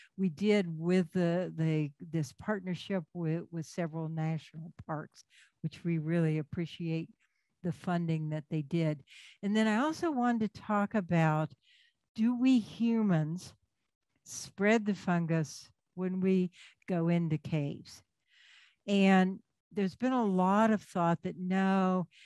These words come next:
you know, that's not how it's spreading. The bats are the main culprit. Well, yes, they are the main culprit,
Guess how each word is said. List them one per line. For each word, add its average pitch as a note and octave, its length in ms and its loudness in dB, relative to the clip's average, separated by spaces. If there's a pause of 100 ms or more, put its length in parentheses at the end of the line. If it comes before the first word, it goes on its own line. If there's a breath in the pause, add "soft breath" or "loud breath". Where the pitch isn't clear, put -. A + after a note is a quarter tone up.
(240 loud breath)
you G3 120 0
know, D#3+ 320 0 (340)
that's F3+ 340 -2
not F3+ 220 0
how E3+ 260 -4
it's D#3 180 -4
spreading. F3 480 -2
The C#3+ 100 -6
bats E3+ 460 0
are D#3 120 -2
the D3 100 -4
main D#3 300 0
culprit. D#3+ 420 -6 (360 loud breath)
Well, G3 100 -4
yes, B3 300 0
they G#3 220 2
are G3+ 200 4
the F3 120 -2
main F#3+ 360 0
culprit, D#3+ 580 -2